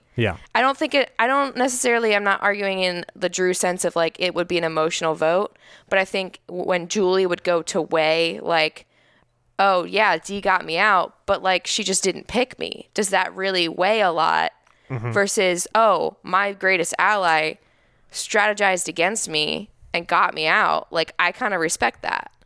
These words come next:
Speaker 2: Like, I
Speaker 1: Uh,
Speaker 2: think
Speaker 1: yeah.
Speaker 2: it weighs more,
Speaker 1: Sure.
Speaker 2: not necessarily emotionally, but strategically, if she's intentionally gets Julie out versus
Speaker 1: I,
Speaker 2: just not picking her.
Speaker 1: I agree. I agree.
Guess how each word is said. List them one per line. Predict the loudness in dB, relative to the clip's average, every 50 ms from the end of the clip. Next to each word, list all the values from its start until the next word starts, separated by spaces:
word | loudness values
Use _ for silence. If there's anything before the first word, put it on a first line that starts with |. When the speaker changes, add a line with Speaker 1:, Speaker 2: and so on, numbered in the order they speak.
| _ _ _ _ -20 -20 -20 -20 -20 -20 -20 -14 -6 -2
Speaker 2:
Like, | 0 2
I | 2 2
Speaker 1:
Uh, | 2 0
Speaker 2:
think | -4 -4 0
Speaker 1:
yeah. | 0 0 0 0
Speaker 2:
it | 0
weighs | 2 4 4 4 4 2 0 -2 -4 -4
more, | -2 0 2 2 4 4 4 2 2 0 -2 -4 -6
Speaker 1:
Sure. | -2 0 2 2
Speaker 2:
not | 2 2 0
necessarily | 0 -2 0 0 2 2 2
emotionally, | 2 2 2 0 0 0 -4 -2 -2
but | -2 -2 -4 _ _ -10
strategically, | -6 -4 -4 -2 0 0 0 0 0 -2 -2 -2 -2 -2 -2 -2 -4 -6 -8 _ _ _ _ _ _ _ _ _ _ _ _ _ _ -6
if | -6 -6 -4
she's | -4 -2 -2 0 -2 -2 -2
intentionally | -4 -4 -4 -4 -2 -2 -2 -2 -2 -2 -2 -2 -2
gets | -2 -4 -4 -2
Julie | 0 2 2 2 2
out | 2 0 0 -2 -2
versus | 0 2 2 2 2
Speaker 1:
I, | 0
Speaker 2:
just | -2 -4 -2
not | 0 -2 -2 -2 -4
picking | -12 -12 -10 -10 -10 -2
her. | 0
Speaker 1:
I | 0 2
agree. | 2 0 -2 -4 -6 -8 -10 -18 -20 _ -8
I | -6 -4 -4
agree. | -4 -8 -12 -16 -18